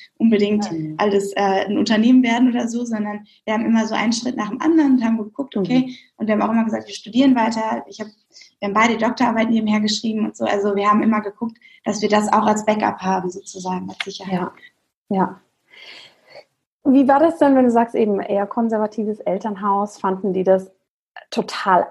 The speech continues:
Speaker 2: abgefahren, was ihr da gemacht habt und waren da vielleicht auch eher in einem Widerstand? Ja, so, „Ach, ich wollte eigentlich für meine Tochter, dass die, ich weiß nicht, die Praxis oder <laughs> übernimmt oder was auch immer.“ Oder
Speaker 1: Ja.
Speaker 2: war da eher eine Offenheit und Neugier da und auch so in eurem Freundeskreis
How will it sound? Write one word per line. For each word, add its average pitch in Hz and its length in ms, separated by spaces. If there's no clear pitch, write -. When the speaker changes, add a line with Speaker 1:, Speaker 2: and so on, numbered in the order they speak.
Speaker 2:
abgefahren, 277 680
was 269 160
ihr 269 120
da 269 100
gemacht 262 420
habt 285 220
und 208 140
waren 202 200
da 196 100
vielleicht 196 320
auch - 120
eher 202 160
in 202 60
einem 185 160
Widerstand? 254 840
Ja, 214 160
so, 208 160
„Ach, - 280
ich - 80
wollte 220 240
eigentlich 202 260
für 226 80
meine 202 260
Tochter, 220 380
dass 202 220
die, 196 420
ich 185 120
weiß 175 200
nicht, 170 120
die 262 60
Praxis 240 460
oder 190 160
<laughs> 190 200
übernimmt 214 440
oder 190 120
was 185 160
auch 196 140
immer.“ 240 280
Oder 233 220
Speaker 1:
Ja. 202 60
Speaker 2:
war 214 160
da 254 200
eher 233 220
eine 226 160
Offenheit 254 840
und 220 220
Neugier 202 560
da 226 300
und 208 260
auch - 140
so 226 100
in 208 60
eurem 196 260
Freundeskreis 190 1000